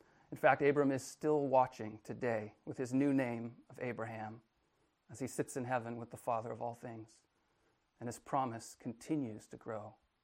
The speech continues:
to every nation. And so Abram's blessing came to pass almost two thousand twenty years after that night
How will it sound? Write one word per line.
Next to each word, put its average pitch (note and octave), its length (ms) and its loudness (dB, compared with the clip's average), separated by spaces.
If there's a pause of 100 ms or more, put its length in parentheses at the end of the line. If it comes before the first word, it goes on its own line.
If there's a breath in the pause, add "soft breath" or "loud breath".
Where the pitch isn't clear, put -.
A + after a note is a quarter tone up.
to A2 100 -10
every A2 180 -6
nation. A2+ 340 -8 (3500 soft breath)
And C3+ 80 0
so E3+ 380 12
Abram's D#3+ 380 10
blessing D3+ 380 10
came C#3 240 6
to C3+ 60 0
pass B2 460 8
almost C#3+ 600 4 (320)
two G3+ 180 2
thousand E3 480 10
twenty F#3 340 4
years D#3 380 2 (180)
after D3 400 2
that C3 260 6
night A#2+ 340 0